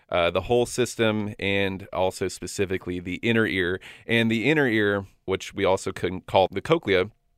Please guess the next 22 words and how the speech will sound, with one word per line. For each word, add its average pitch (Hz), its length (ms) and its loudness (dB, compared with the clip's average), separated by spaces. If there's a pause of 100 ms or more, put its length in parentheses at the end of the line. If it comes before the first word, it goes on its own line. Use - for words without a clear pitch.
(160)
the - 60 -10
cochlea 127 400 4
is 101 180 4
what 104 220 4
is 95 220 -4 (120)
damaged 110 640 0
by 92 220 0
noise 95 320 -2
exposure 92 720 -4 (320)
or 104 220 2
aging 95 720 0
or 92 260 -4
genetic 92 500 -4
factors. 90 640 -6
So, 101 340 -2 (380)
uh, 92 240 2
that 107 160 4
is 110 120 2
very 107 220 4
different 101 380 -2
from 95 160 -6
somebody, 95 580 -4